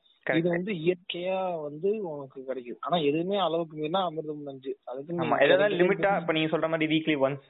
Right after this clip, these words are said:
Speaker 1: so ஒரு ஸ்ட்ரெஸ்
Speaker 2: ம்.
Speaker 1: பிரேக் மாதிரி. நம்மளுக்கு ஒரு
Speaker 2: ஆமா.
Speaker 1: லிமிட் தெரியும், நம்ம லிமிட் எவ்வளவுன்னு தெரியும். So அதுக்கு ஏத்த மாதிரி மாறிச்சு.
Speaker 2: ஆ, அது, அது உன்னோட இஷ்டம். நீ வந்து வீக்லி ஒன்ஸா வச்சுக்கோ, இல்ல நைட் தூங்கும் போது ஒரு பஃப்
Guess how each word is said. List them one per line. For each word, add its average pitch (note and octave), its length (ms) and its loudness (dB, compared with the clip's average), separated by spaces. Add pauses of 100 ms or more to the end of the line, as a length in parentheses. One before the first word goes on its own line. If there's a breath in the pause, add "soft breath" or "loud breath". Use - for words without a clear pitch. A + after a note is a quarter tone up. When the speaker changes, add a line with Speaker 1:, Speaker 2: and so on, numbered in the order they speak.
(120)
Speaker 1:
so C3+ 220 6
ஒரு B2+ 180 8
ஸ்ட்ரெஸ் C#3 300 2
Speaker 2:
ம். C#3+ 80 0
Speaker 1:
பிரேக் C#3+ 200 2
மாதிரி. C3+ 320 0 (460)
நம்மளுக்கு C3 380 2
ஒரு F3 140 6
Speaker 2:
ஆமா. - 20 6
Speaker 1:
லிமிட் F#3+ 240 4
தெரியும், F3 240 2
நம்ம C#3+ 180 2
லிமிட் C#3 40 0
எவ்வளவுன்னு C#3+ 440 4
தெரியும். C3 260 2
So B2 320 6
அதுக்கு A#2 240 4
ஏத்த A#2+ 120 0
மாதிரி A#2+ 200 -4
மாறிச்சு. G#2+ 200 -4
Speaker 2:
ஆ, F3 120 4 (500)
அது, D#3 280 2
அது D3 320 -2
உன்னோட D#3 200 -6
இஷ்டம். D3+ 300 -2
நீ D3 120 -4
வந்து D3 180 -4
வீக்லி E3+ 320 2
ஒன்ஸா D3+ 340 2
வச்சுக்கோ, C3 420 2
இல்ல C#3+ 120 0
நைட் D3+ 340 0
தூங்கும் E3 300 -2
போது D3 200 2
ஒரு D3 200 4
பஃப் D3 240 0